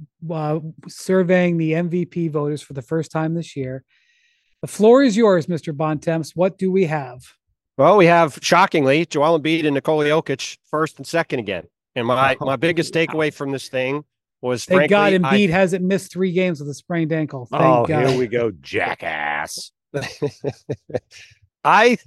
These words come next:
Speaker 2: I was genuinely fascinated to see what this poll would look like coming into the voting, did the voting from Sunday to Tuesday.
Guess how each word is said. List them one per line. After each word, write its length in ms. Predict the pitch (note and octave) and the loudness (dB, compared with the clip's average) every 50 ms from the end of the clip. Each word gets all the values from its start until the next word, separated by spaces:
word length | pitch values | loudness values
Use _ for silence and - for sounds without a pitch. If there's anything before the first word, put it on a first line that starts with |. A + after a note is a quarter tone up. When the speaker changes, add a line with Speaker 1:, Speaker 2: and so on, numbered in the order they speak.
| _ _ - | _ _ 0
Speaker 2:
I 220 | D3+ F#3 A#3+ C#4 | 4 6 6 6
was 220 | C#4+ C#4 B3 E3 C#3+ | 4 4 0 0 -2
genuinely 880 | - C#3+ F#3 G3 A3 A3 G#3 G3+ F#3+ F#3 F3 E3+ E3+ E3 D#3 C#3 - _ _ _ | 0 2 4 6 6 8 8 8 8 8 6 4 4 2 0 -2 -4 _ _ _
fascinated 640 | - E3 E3 D#3 E3 - - D3 D#3 D3 C3+ C3 A2+ | 2 2 2 2 0 -4 -4 -2 -2 -2 -4 -6 -10
to 60 | A2 | -10
see 200 | - - D3 C3+ | -8 -6 -6 -2
what 240 | B2 D3 D#3 - - | 0 0 0 0 -2
this 180 | C#3+ C3 - | -6 -6 -4
poll 440 | - - C#3 C3+ C#3 C3+ C#3 C#3+ - - | -2 0 2 2 4 2 0 -2 -4 -6
would 200 | D3 C3 A#2+ A2+ | -6 -4 -4 -4
look 180 | C3+ C3+ - | -6 -6 -2
like 340 | D#3 D#3+ D#3+ E3+ - _ _ _ _ _ | -2 -2 -2 -2 -4 _ _ _ _ _
coming 280 | - E3 E3+ F#3 F3+ E3+ | -4 -4 -2 0 0 0
into 240 | E3 F3 F3 E3 D3+ | 0 -2 -2 -4 -4
the 80 | C#3 | -6
voting, 420 | A#2+ C3+ C#3 C#3+ D3+ D#3 E3+ E3 C3 | -4 -4 -2 -2 -2 -4 -6 -8 -6
did 160 | C3+ D#3+ D#3 | -6 -6 -6
the 60 | D#3+ | -4
voting 280 | C3+ D3+ D#3+ E3 D#3 D3 | -4 -2 -2 -2 -2 -4
from 180 | - - C#3 | -8 -12 -14
Sunday 340 | C3+ - D3+ D3+ D3+ D3 C#3+ | -8 -4 -4 -4 -2 -2 -4
to 80 | B2+ B2+ | -6 -6
Tuesday. 640 | - - D3 C#3 C3+ A#2 - A2 G2+ G2 G#2 G#2+ | -8 -8 -8 -6 -6 -6 -4 -4 -4 -4 -4 -6